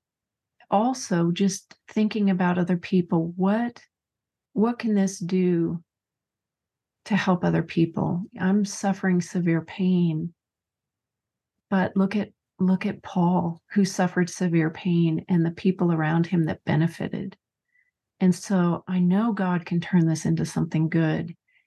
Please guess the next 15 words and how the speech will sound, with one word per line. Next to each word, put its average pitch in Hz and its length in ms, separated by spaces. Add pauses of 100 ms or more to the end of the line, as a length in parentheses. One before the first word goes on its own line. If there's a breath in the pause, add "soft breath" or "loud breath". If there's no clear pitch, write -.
(440)
And 175 240
the 170 80
second 247 380
time 208 260
around, 156 480 (640)
I 233 120
had 240 200
hindsight 180 720
from 156 140
the 151 100
first 165 380
time. - 340 (1400 soft breath)
So - 300
I 196 140
knew 180 680